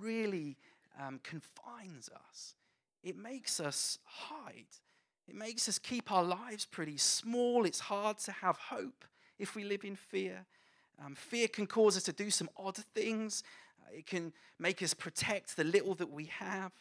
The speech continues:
And so Gideon's not an action hero at this moment. He's not confident. He's threshing wheat in a wine press.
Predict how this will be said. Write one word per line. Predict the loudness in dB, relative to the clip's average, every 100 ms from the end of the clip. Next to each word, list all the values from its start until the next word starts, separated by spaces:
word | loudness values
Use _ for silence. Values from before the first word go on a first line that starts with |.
| _ _ _ -8
And | 0
so | 4 4
Gideon's | 4 4 4 4
not | 6 6
an | 6
action | 2 2 0 0 -2 -6 _
hero | -6 -6 -6 -10 -16 -20 -16 -12
at | -10
this | -8 -4 -4
moment. | -4 -4 -4 -6
He's | -8 -6
not | -6 -6
confident. | 0 0 0 -6 -2 -2 -4
He's | -10 -10
threshing | -6 -6 -4 -4
wheat | -6 -8 -10 -12
in | -12
a | -8
wine | -6 -4 -4
press. | -6 -8 -8 -8 -14